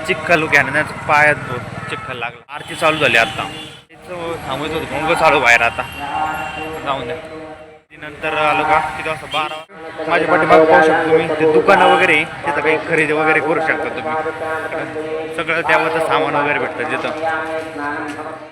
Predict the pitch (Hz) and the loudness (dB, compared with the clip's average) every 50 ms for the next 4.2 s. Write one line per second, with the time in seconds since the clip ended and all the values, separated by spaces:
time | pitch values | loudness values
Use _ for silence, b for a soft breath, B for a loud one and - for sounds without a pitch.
0 | - - - - - - - - 185 180 151 151 160 160 165 170 160 160 160 156 | -18 -20 -20 -18 -12 -8 -6 -2 0 0 2 4 4 4 4 4 2 2 0 -2
1 | 151 143 147 147 147 143 156 156 151 _ - 147 147 147 139 139 143 139 139 143 | -2 -2 -2 -4 -6 -8 -10 -12 -16 _ -8 -6 -6 -4 -2 -4 -4 -4 -4 -6
2 | 147 - - 175 170 160 156 - 143 131 - - 131 131 131 131 - - - - | -6 -6 -2 -2 -2 -2 2 2 2 2 2 -2 0 0 0 -2 -2 -10 -10 -8
3 | - - - 156 156 147 127 135 151 165 175 165 175 180 180 175 151 135 139 151 | -8 -8 -8 -2 -2 -2 4 6 6 6 8 8 8 6 6 6 2 2 2 2
4 | - 143 131 | 0 2 2